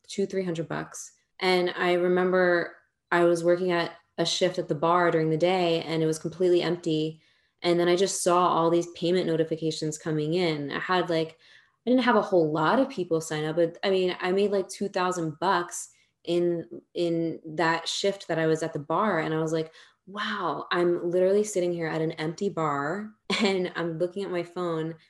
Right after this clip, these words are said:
having all this stuff come in." And so in that moment, I realized, "Wow, okay, and I could do this, and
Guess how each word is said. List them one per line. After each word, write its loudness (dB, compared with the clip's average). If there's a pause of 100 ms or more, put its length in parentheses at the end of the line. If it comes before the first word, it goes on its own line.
having -4
all -4
this -4
stuff -10
come -8
in." -4 (420)
And 0
so 4
in 0
that 0
moment, -2 (500)
I 2
realized, 0
"Wow, 0
okay, -4
and -4
I -6
could -6 (160)
do -2
this, -6
and -4